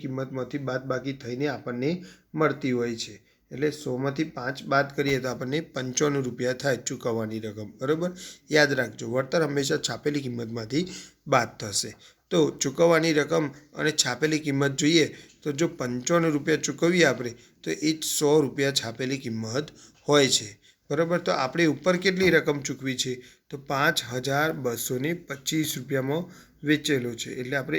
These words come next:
એટલું જ ચૂકવ્યું છે એમ. કેટલા? પાંચ હજાર બસો પચીસ રૂપિયા. તો એની છાપેલી કિંમત કેટલી છે, એ આપણને ખબર નથી, બરોબર? તો અહીં શું થશે?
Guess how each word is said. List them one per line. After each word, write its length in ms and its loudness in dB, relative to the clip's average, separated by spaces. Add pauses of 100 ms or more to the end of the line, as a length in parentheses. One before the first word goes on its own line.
(120)
એટલું 300 -2
જ 80 -14
ચૂકવ્યું 400 -2
છે 180 -2
એમ. 60 -6 (440)
કેટલા? 240 2 (100)
પાંચ 320 0
હજાર 140 0
બસો 320 0 (220)
પચીસ 400 -2
રૂપિયા. 340 -8 (260)
તો 140 -16
એની 220 2
છાપેલી 400 -2
કિંમત 340 -2
કેટલી 300 2
છે, 80 -2 (100)
એ 40 2
આપણને 420 -2
ખબર 300 2 (500)
નથી, 320 0 (340)
બરોબર? 280 0
તો 60 0
અહીં 180 2
શું 140 0
થશે? 240 2